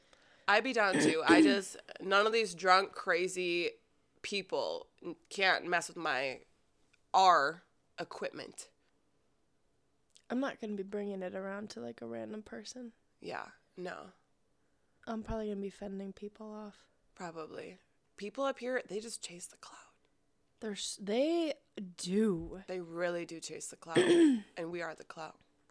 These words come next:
Speaker 2: We are.
Speaker 1: Is that, that's not really humble. That's a little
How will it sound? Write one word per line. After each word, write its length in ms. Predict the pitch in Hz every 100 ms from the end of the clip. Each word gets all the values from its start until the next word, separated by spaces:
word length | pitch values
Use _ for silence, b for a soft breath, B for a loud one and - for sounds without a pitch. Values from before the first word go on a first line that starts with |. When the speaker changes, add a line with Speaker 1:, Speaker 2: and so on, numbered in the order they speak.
| _ _ _ 214
Speaker 2:
We 100 | 208
are. 220 | 202 202 - b b b b b b b b b b b _ -
Speaker 1:
Is 100 | 180
that, 220 | 202 190 -
that's 280 | - 147 -
not 180 | - -
really 200 | 104 87
humble. 440 | - 135 156 180 180
That's 180 | - -
a 40 |
little 440 | - 87 90 170